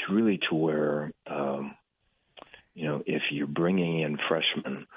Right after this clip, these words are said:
and you develop them and they play in that, and then there's the opportunity for the portal, you really, you really have to do everything in your power to, um, give them every resource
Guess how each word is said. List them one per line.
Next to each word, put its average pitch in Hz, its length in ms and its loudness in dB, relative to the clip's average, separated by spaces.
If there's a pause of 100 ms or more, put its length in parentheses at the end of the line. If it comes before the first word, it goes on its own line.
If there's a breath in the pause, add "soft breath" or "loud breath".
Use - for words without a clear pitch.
(480 loud breath)
and 71 320 -2
you 73 260 0
develop 92 500 0
them 71 320 -2 (200)
and 71 540 -4
they - 140 0
play 78 420 2
in 73 140 -2
that, 80 260 2
and 76 240 -4
then 76 80 -4
there's 76 260 0
the 71 120 -2
opportunity 78 720 0
for - 80 -6
the - 80 -14
portal, 85 480 0 (920 loud breath)
you 78 360 0
really, 80 520 0 (300 loud breath)
you 80 160 2
really 87 220 4
have 82 220 0
to - 80 -8
do 78 260 2
everything 90 480 2
in 87 220 0
your 80 160 -2
power 71 600 -2 (280)
to, 71 360 -4 (120)
um, 69 360 -10 (460)
give 76 180 -4
them 78 180 -4
every 90 240 2
resource 82 540 0